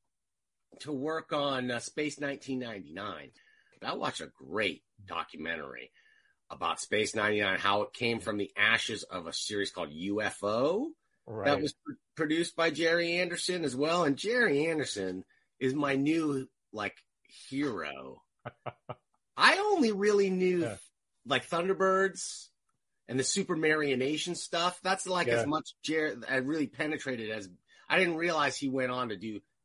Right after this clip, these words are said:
Speaker 1: the
Speaker 2: Yeah.
Speaker 1: effects I've seen on Space ninety-nine were just m-, really, really top notch. Some of the best model work I've ever seen, certainly
Speaker 2: Oh, yeah.
Speaker 1: for T V, right?
Speaker 2: Yeah, that's Brian Johnson, who had worked on two thousand one. So, you know,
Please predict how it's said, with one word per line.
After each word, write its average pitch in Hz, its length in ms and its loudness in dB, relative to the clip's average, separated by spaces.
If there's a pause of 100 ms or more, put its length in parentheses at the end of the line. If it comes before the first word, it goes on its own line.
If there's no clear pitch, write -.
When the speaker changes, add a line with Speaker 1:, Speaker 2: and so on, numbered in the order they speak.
(420)
Speaker 1:
the - 240 -4 (120)
Speaker 2:
Yeah. 113 140 0
Speaker 1:
effects - 340 2
I've 254 80 -2
seen 262 420 -2
on 110 140 -2
Space 165 320 -6
ninety-nine 147 600 -4
were 113 100 -8
just 104 220 -10
m-, 120 200 0 (360)
really, 151 640 -2
really 143 340 -2
top 160 380 -6
notch. 139 280 -4
Some 156 160 -6
of 143 60 -4
the - 100 -6 (120)
best 127 280 -8
model 117 340 -2
work 101 220 -8
I've 101 80 -8
ever 101 200 -8
seen, 135 240 -4 (180)
certainly 156 320 0
Speaker 2:
Oh, - 20 -4
yeah. 98 140 -6
Speaker 1:
for - 120 -8
T 98 80 -4
V, 104 340 -4 (460)
right? 80 180 -2
Speaker 2:
Yeah, 160 340 10
that's 214 280 6
Brian 214 340 6
Johnson, 143 460 0
who 143 180 0
had 120 160 2
worked 120 300 2
on 104 180 0
two 113 140 -6
thousand 104 360 -2
one. 104 280 -4
So, 98 400 -2 (560)
you 117 120 -10
know, 95 320 -2